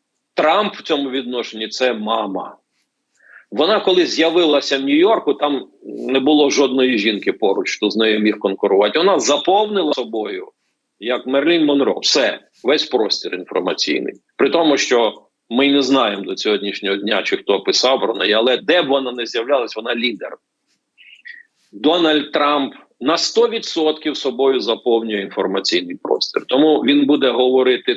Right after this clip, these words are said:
те, що пробиває, що досягає результату цього,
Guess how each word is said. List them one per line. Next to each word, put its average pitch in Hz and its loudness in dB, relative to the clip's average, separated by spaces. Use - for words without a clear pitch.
те, 165 2
що 135 0
пробиває, 156 2
що 131 -10
досягає 135 0
результату 123 0
цього, 101 -2